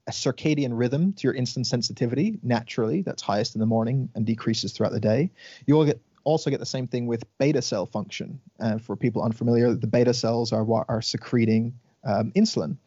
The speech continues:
And so if you have better beta cell function and better, um, insulin sensitivity in the earlier part of the day, and more of your calorie intake is partitioned there versus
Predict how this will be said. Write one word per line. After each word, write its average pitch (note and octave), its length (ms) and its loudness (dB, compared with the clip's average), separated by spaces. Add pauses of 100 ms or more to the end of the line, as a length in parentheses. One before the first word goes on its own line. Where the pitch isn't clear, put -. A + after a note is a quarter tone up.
(500)
And C3 160 2
so C3 180 4
if - 160 2
you D3 120 4
have B2 240 0
better B2 420 2 (140)
beta B2+ 180 -2
cell A#2 180 -4
function A2+ 560 -6 (380)
and A2+ 160 0
better, A#2 480 2 (140)
um, G#2 180 -2
insulin F3 340 0
sensitivity A2+ 760 -4 (200)
in A#2+ 100 0
the A2+ 120 2
earlier A#2+ 280 4
part - 220 -4
of A#2 80 -12
the A2+ 80 -2
day, A#2 460 0
and A#2 160 -2
more B2+ 260 4
of A#2+ 100 0
your A#2+ 360 -2 (260)
calorie B2+ 360 0
intake A#2 280 -6
is G#2+ 80 -6
partitioned A2+ 540 -4
there A#2+ 260 2
versus A2+ 500 -4